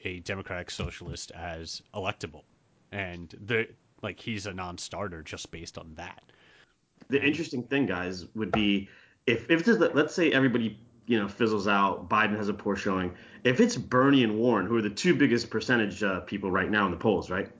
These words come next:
Speaker 2: I, I think Bernie's one and Warren's surged to number two, you know, popularity-wise.
Speaker 1: In the latest national poll.
Speaker 2: Yeah, in the latest national poll.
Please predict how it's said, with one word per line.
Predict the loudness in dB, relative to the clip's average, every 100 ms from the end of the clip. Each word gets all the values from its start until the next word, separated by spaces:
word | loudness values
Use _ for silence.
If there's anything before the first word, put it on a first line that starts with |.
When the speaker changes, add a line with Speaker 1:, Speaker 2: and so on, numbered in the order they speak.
| -20 -20 -6 -2
Speaker 2:
I, | 2
I | 2
think | 2 0 2
Bernie's | 2 6 6 4
one | 2 2
and | 2 2
Warren's | 2 2 2
surged | 2 2 0
to | -4
number | -4
two, | -2 2 2 0 -10 _
you | 2
know, | 2 0 -2
popularity-wise. | 0 2 2 2 0 -6 -8 -8
Speaker 1:
In |
the | -8
latest | -8 -8 -10
national | -14 -16 -16 -18
poll. | -18 -4
Speaker 2:
Yeah, | 2 4 2
in | 2
the |
latest | 2 2 0
national | -4 -4 -4 -6
poll. | -2 -2 -2